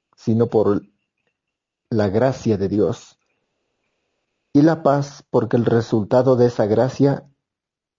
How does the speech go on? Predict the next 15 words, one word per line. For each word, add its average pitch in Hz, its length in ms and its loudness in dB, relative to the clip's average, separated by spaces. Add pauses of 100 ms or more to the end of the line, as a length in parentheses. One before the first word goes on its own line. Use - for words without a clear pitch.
es 117 180 0
la 113 220 0
paz - 440 -6 (1900)
que 117 100 -2
tenemos 117 600 0 (120)
para 101 220 -2
con 104 180 -2
Dios 123 300 0
mediante 107 480 -2
Jesucristo. 117 800 -4 (1500)
Y 117 100 -2
seguidamente, 131 1000 0 (480)
el 123 180 2
enoteísmo 113 680 2
bíblico, 101 640 -2